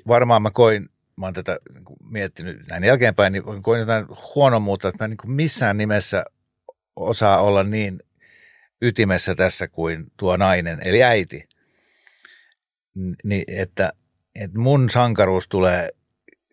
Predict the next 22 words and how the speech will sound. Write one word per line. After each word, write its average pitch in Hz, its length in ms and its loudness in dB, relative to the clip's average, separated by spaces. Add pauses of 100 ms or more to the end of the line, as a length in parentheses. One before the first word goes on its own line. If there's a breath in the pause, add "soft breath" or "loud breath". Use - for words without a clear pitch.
(560)
ilmi, 110 320 -2
ja 104 80 2
tässä 110 240 2
mä 104 120 2
varmaan 104 340 4
heijastelin 92 580 -4
niin 82 100 -14
kuin 90 100 -14
sit 90 180 -14
taas 95 340 2
omaa 98 260 4
lapsuuden 92 440 0
kotia, 76 340 -12
miten 78 220 -8
mun 82 240 -10
mutsi 98 260 -8
ja 85 100 2
faija 95 320 6
on 80 100 -4
sen 80 160 -14
hoitanut, 80 500 -12
eli 82 220 -10